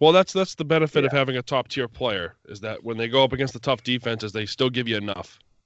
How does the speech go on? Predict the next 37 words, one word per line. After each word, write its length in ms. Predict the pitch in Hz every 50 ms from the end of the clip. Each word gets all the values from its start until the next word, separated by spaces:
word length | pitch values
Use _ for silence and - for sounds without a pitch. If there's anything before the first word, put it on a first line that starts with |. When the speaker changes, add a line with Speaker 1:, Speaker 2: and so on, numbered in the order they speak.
| _ _ _ _ _ - -
Speaker 2:
Mm-hmm. 280 | 92 92 90 92 85 95 - _ _ _ _ _ _ _ _ _ - 90 -
But, 180 | 87 87 87
uh, 260 | 87 87 87 87 87 87 - _ _
yeah, 280 | - 95 107 120 120 104 - - -
I 140 | - 95 95
mean, 320 | 95 98 98 98 95 92 - _ _ _
simply 420 | - - - 110 101 - 110 95
put, 300 | - - 117 117 117 110
I 100 | 107 104
just, 460 | 95 98 98 92 - - - - -
yeah, 320 | 95 101 101 104 104 104 104
I 80 | 101
just, 260 | 98 101 101 90 -
I 60 | 101 95
think 180 | - 107 95
I 80 | 101 98
got 180 | 95 101 95
the 80 | - 98
matchups, 440 | 95 98 101 101 95 98 92 90 98
even 180 | 98 95 101
though 140 | 101 107 107
I 80 | 98 95
love 200 | 95 101 95 -
Keenan 280 | - - 101 98 95 95
Allen 300 | 95 95 98 98 98 95
this 180 | 95 87 -
week. 300 | - 92 90 90 - - _ _ _ _ _ _ _ _ _ _ _ _ _ _ _ _ _ _ -
Speaker 1:
Yeah. 240 | 110 107 101 90 90 - 90 90 90
Speaker 2:
Uh, 240 | 90 90 87 87 - -
don't 180 | - 104 107 95
like 140 | 104 - - -
Speaker 1:
That's 80 | 185
re-, 120 | 180 104 107
Speaker 2:
Sanu, 200 | 101 101 98 92 - - - -
don't 200 | 101 107 82 101
like 200 | 101 98 90 -
Cook. 100 | -